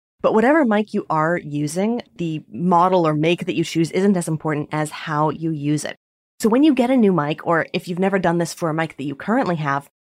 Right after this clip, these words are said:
the very first thing you should do is head over to YouTube and type in how to use your mic's name.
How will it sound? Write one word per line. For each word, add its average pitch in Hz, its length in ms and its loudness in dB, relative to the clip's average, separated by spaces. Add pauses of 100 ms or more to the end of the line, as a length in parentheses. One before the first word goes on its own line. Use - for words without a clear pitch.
(160)
the 185 80 -4
very 214 320 0
first 220 280 -8
thing 175 120 -6
you 160 80 -4
should 156 220 -12
do 147 340 -8 (100)
is 156 420 -4
head 247 180 -2
over 269 180 2
to 214 160 -8
YouTube 165 340 -4
and 156 220 -4 (240)
type 175 220 -4
in 156 240 -2
how 233 300 -2
to 254 140 -4
use 180 460 -4 (260)
your 165 120 -2
mic's 147 340 -4
name. 113 340 -4